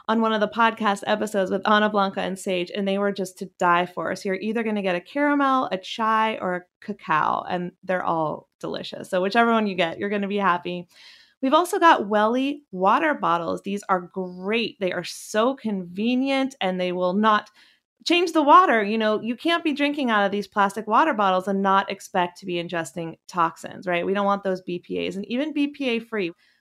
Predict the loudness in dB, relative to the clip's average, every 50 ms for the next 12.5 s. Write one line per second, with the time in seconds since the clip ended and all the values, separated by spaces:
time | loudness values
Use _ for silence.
0 | _ -4 0 0 2 2 2 0 0 -2 -2 -2 -2 -2 -6 -10 -8 -6 -6 -4
1 | -4 -4 -6 -6 -8 -10 -10 -10 -8 -4 -4 -4 -4 -4 -4 -4 -4 -4 -4 -4
2 | -6 -4 -4 -4 -4 -4 -2 0 0 0 0 0 -2 -2 -2 -2 -2 0 0 -2
3 | -2 -4 -4 -4 -4 -4 -6 _ _ -20 -20 _ _ _ 2 2 4 4 4 2
4 | 0 0 -2 0 0 0 0 0 0 -2 0 0 -2 0 0 0 0 0 -2 -6
5 | -6 -8 -8 -6 -6 -6 -8 -8 -10 _ _ -20 -20 -20 -10 _ 4 4 4 4
6 | 4 0 -2 -2 0 0 0 0 0 -4 -10 -4 -2 0 2 2 2 2 0 -2
7 | -6 -8 -8 -6 -2 -2 0 0 2 0 0 0 0 0 2 2 4 4 4 4
8 | 4 2 2 -2 -8 -4 -2 0 0 2 0 -2 -4 -8 -6 -4 -2 -2 0 -2
9 | -4 -6 -8 -12 -16 -20 _ _ -10 -4 -2 0 0 0 0 -2 -2 -2 -2 -2
10 | -4 -6 -4 -4 -4 -4 -4 -8 -8 -8 -8 -8 -8 -8 -6 -6 -6 -6 -6 -6
11 | -4 -4 -4 -4 -4 -4 -4 -4 -4 -6 -4 -4 -4 -4 -2 -2 -4 -4 -4 -6
12 | -6 -6 -4 -4 -4 -6 -8 -10 -16